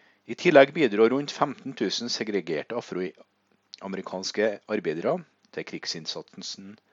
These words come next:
ved Hanford. Den hemmelige byen Oak Ridge ble godkjent av general Leslie Groves i september nitten førtito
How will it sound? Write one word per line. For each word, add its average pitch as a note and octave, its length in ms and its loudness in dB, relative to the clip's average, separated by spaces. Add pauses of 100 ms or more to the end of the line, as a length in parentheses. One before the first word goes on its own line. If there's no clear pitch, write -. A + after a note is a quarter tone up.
(260)
ved D2+ 160 -10
Hanford. - 400 -14 (4000)
Den B2+ 160 -2
hemmelige C3+ 400 2
byen C#3 240 2
Oak C#3 240 0
Ridge - 480 -2
ble - 160 -8
godkjent F2 480 -8
av F#2+ 120 -6
general F#2+ 360 -2
Leslie G2 280 -6
Groves B2 440 -2
i G2+ 120 -14
september F2 440 -10
nitten G2 240 -10
førtito G#2+ 500 -10